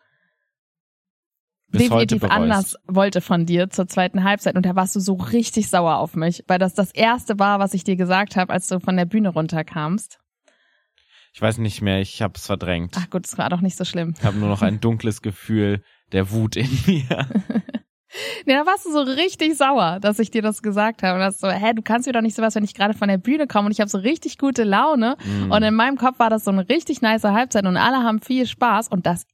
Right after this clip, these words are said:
Speaker 2: Erste, was ich von dir höre, ist erstmal so eine Kritik. So, sag mal, geht's noch?
Speaker 1: Berechtigt.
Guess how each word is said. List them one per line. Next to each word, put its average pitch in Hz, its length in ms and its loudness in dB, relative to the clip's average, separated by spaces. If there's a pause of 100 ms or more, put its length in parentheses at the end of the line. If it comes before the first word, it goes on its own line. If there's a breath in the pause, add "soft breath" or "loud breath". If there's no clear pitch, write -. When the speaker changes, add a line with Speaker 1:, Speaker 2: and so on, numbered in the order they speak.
Speaker 2:
Erste, 349 420 0
was 254 220 2
ich 226 100 -4
von 220 160 2
dir 208 160 2
höre, 226 480 2
ist - 140 -4
erstmal 196 480 0
so 190 80 0
eine 185 140 0
Kritik. 175 480 -4
So, 196 140 0
sag 180 160 2
mal, 175 240 2
geht's 349 440 -2
noch? 170 320 2 (400 loud breath)
Speaker 1:
Berechtigt. 104 540 0